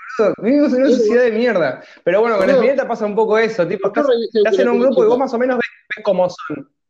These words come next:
Speaker 1: ¿Por qué? Con, se la agarran con el que la tiene chica.
Speaker 2: Con el que la tiene chica, con el gordo, con,
Speaker 1: Eso
Speaker 2: con el
Speaker 1: también.
Speaker 2: feo, el, con el que no coge.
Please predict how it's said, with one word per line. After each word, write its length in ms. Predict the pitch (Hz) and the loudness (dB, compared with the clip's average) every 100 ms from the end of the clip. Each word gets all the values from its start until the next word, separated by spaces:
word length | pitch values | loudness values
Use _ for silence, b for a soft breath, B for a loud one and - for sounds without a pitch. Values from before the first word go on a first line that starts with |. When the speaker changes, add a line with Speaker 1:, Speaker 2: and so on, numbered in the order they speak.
| _ _ _ _ _ _ _ _ _ _ _ _ _ _ _ _ _ _ _ _ _ _ _ _ _ _ | _ _ _ _ _ _ _ _ _ _ _ _ _ _ _ _ _ _ _ _ _ _ _ _ _ _
Speaker 1:
¿Por 200 | 143 143 | -4 -2
qué? 340 | 214 220 208 - | 0 0 0 -4
Con, 160 | 160 | -10
se 100 | 160 | -2
la 80 | 175 | 0
agarran 240 | 208 233 202 | 0 0 -2
con 80 | |
el 60 | 175 | -2
que 60 | 165 | 0
la 80 | |
tiene 180 | 175 202 | 0 -2
chica. 520 | 190 185 - 131 - - | 0 -2 0 -4 -6 -6
Speaker 2:
Con 120 | 185 | -4
el 60 | 190 | 0
que 60 | |
la 80 | 202 | -2
tiene 160 | 233 220 | -2 -6
chica, 240 | 233 202 | -6 -6
con 140 | 175 180 | -6 -6
el 80 | 185 | -4
gordo, 440 | 196 214 190 190 185 | -4 -6 -10 -12 -12
con, 260 | - 180 - | -16 -20 -8
Speaker 1:
Eso 200 | 190 160 | -8 -4
Speaker 2:
con 60 | 185 | -2
el 60 | |
Speaker 1:
también. 260 | 170 180 175 202 | -2 0 2 2
Speaker 2:
feo, 320 | 185 180 160 - | 2 0 -2 -10
el, 480 | 160 160 156 151 147 _ _ _ _ _ _ _ | -8 -8 -8 -10 -16 _ _ _ _ _ _ _
con 160 | 165 | -12
el 80 | 170 | -8
que 100 | 170 | -6
no 140 | 180 180 | -6 -4
coge. 420 | 208 202 - 170 | -2 -2 -4 -8